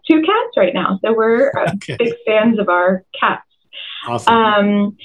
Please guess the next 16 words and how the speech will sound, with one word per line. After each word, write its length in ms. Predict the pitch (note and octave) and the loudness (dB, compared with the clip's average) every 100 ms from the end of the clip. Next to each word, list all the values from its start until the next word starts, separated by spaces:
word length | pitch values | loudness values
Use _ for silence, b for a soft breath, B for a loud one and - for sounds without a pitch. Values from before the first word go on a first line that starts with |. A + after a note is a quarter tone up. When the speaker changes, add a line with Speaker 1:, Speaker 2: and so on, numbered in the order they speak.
| B - | B 0
Speaker 1:
and 380 | C4 C4 C4 C4 - | 2 4 4 4 4
I 380 | C4 D#4 F4 - | 4 4 4 2
always 340 | C#4 E4 D#4+ | 2 2 0
wanted 200 | D4 D#4+ | 0 0
to 60 | A#3+ | 2
be 100 | G3+ | 2
a 60 | |
lawyer. 520 | F#3 F#3+ F#3 F#3 F#3+ F3+ | 4 6 6 6 4 2
I 80 | F#3 | 0
grew 220 | G#3+ A3 | 2 2
up 240 | G#3+ G#3+ - _ _ _ _ _ _ _ - | 2 0 -6 _ _ _ _ _ _ _ -2
sort 160 | A3 | 0
of 100 | A3+ | 2
with 160 | G#3 G3+ | 2 2
the 160 | G#3+ | 2
idealistic, 920 | - G3 G3+ G#3 F#3+ G3 G3 - F#3+ | 2 4 2 4 4 2 0 -2 -2